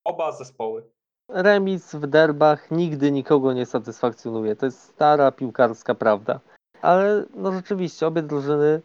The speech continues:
Speaker 2: pierwsza połowa, Widzew dominuje, L K S wygląda słabiej, ja wtedy stwierdziłem, nie, L K S nawet remisu nie ugra, nie ma szans. W drugiej odwróciło się to kompletnie, nagle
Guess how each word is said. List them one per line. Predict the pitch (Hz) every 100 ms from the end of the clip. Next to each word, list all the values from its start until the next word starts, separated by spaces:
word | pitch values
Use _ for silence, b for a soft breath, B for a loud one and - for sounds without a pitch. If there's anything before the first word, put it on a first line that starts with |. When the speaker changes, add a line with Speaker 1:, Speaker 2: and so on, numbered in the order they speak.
| -
Speaker 2:
pierwsza | 156 135 151
połowa, | 143 139 123 120 113
Widzew | 117 139 139
dominuje, | 135 135 135 131 131 -
L | 151 131
K | 151
S | 135
wygląda | 131 143 143
słabiej, | 143 165 175
ja | 175
wtedy | 175 175
stwierdziłem, | 185 202 214
nie, | 214
L | 175
K | 160 190
S | 185
nawet | 190 185 -
remisu | 208 208 190 165
nie | 147 160
ugra, | 175 165
nie | 165 165
ma | 160
szans. | - 131 - - _ -
W | 151
drugiej | 190 202 220 240 - _ _ -
odwróciło | 165 175 190 196 170
się | 147
to | 151
kompletnie, | 147 131 143 147 - 127
nagle | 113 113 110